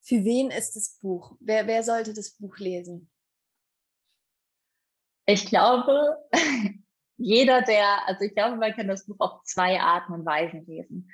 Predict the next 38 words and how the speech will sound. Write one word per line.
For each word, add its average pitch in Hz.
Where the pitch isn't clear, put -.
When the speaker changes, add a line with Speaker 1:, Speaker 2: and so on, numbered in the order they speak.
Speaker 2:
Man 180
kann 185
einmal 196
diese 175
wunderschöne 214
Geschichte 180
von 185
einer, 185
einem 196
jungen 226
Mädchen 175
mit 180
einem 180
Affen 180
lesen, 175
dieses 370
Abenteuer, 180
was 156
beschrieben 175
wird. 208
Das 185
heißt, 185
jeder, 185
der 180
irgendwie 175
Reisegeschichten 180
mag, 143
kann 170
es -
lesen. 175
Aber 185
es 185
gibt 196
eine 175
Geschichte 185
hinter 185
der 170
Geschichte. -